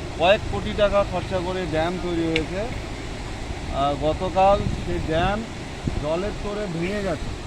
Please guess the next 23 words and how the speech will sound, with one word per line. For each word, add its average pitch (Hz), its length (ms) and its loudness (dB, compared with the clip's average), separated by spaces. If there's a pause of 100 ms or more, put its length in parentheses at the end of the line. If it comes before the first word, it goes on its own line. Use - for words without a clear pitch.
(260)
আপনারা 175 340 -2
দেখতে 180 340 -4
পাচ্ছেন 190 360 -2 (160)
যে 190 100 -4 (760)
ড্যামের 180 360 0 (100)
যে 220 140 2
এই 208 60 2
যে, 196 460 -2
আহ, 151 260 -2 (180)
কংক্রিটের 196 540 2 (120)
কাজ, - 240 6 (600)
সেই 175 160 2
জায়গায় 196 480 4
কোনো 196 240 -2 (600)
রডের 185 360 4
ব্যবহার 180 380 8
হয়নি। 123 300 -2 (720)
আর 147 80 0 (100)
তারই 185 240 2
নমুনা 208 460 -2
দেখেন, 202 260 -2 (180)
সমস্ত 190 380 -4
ভেঙে 180 500 -2